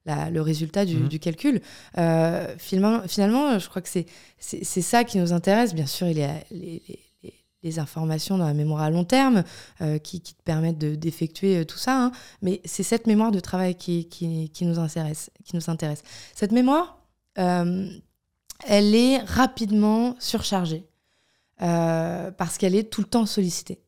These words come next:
Speaker 2: Mhm.
Speaker 1: en permanence. Euh, donc, c-, ce qui est intéressant pour améliorer tes capacités, ça va être de, euh, euh, de, de décharger cette mémoire de travail.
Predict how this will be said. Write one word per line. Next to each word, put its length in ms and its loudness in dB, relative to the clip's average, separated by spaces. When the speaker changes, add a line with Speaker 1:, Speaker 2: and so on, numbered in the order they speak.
Speaker 2:
Mhm. 160 -4
Speaker 1:
en 40 -6
permanence. 520 -2
Euh, 560 0
donc, 360 -4
c-, 580 -10
ce 80 -10
qui 160 0
est 40 6
intéressant 760 2
pour 180 -2
améliorer 560 2
tes 120 -8
capacités, 600 -4
ça 200 -12
va 100 -2
être 360 0
de, 480 2
euh, 680 -2
euh, 140 -8
de, 240 -8
de 140 -10
décharger 640 0
cette 240 -16
mémoire 260 -2
de 80 -4
travail. 360 -6